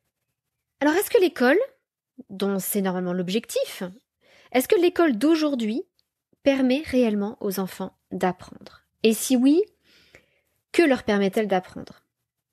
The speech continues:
Alors on pense forcément aux apprentissages de base, lire, écrire, compter.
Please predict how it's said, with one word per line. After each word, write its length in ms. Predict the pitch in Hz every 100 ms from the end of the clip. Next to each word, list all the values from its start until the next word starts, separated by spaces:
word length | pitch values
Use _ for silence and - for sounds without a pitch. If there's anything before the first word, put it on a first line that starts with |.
| _ _ _ _ 220
Alors 180 | 226 202
on 80 |
pense 260 | 190 202 202
forcément 760 | 196 - 208 208 208 214 214 196
aux 160 | 185
apprentissages 640 | 190 - 196 185 190 190 180
de 80 |
base, 460 | 180 214 226 233 220
lire, 300 | 202 254 269
écrire, 340 | 220 - 269
compter. 400 | - 247 240 311